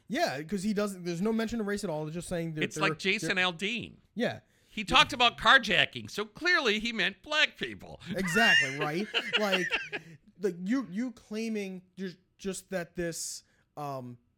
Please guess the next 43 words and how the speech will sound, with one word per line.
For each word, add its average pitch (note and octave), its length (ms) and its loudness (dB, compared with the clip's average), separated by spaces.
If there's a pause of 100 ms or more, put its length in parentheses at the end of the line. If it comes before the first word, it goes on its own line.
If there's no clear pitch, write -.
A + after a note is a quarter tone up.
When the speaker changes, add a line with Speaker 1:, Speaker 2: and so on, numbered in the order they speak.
(220)
Speaker 1:
innocuous E3+ 800 -4
comment D#3+ 380 -8
is C#3 140 -10
racist C#3+ 480 -8
is D#3 220 -6
you're F3 260 0
the F#3+ 100 0
one F#3 220 -2
making D#3 460 -6 (160)
the E3 80 -4
connection E3 400 -6
that D#3 120 -4
it's B2+ 100 -8
racist, C3+ 600 -6 (240)
uh, D#3+ 140 -6
to D#3 140 -8
race. C#3 440 -4 (260)
So, F3 200 -6
so, E3+ 180 -8
like, D3+ 140 -8
that's F3 200 -6
what D#3 200 -10
you F#3 120 0
think G3 300 -2
of C3+ 140 -4 (1160)
people F3+ 440 -4 (240)
of, - 0 - (120)
of, D3+ 60 -12
like, E3 140 -6 (140)
a E3 60 -6
color, D3+ 420 -6 (140)
Speaker 2:
Well D#3+ 160 -8
Speaker 1:
right? E3+ 260 -4 (180)
So F3+ 360 -4 (140)
somebody B3+ 340 -2
pointed G#3+ 420 -4
out, F#3 260 -8
like, E3+ 240 -4
when F3+ 160 -2
I, E3+ 180 -2
when E3+ 140 -4
I E3 120 -2
had D3+ 260 -8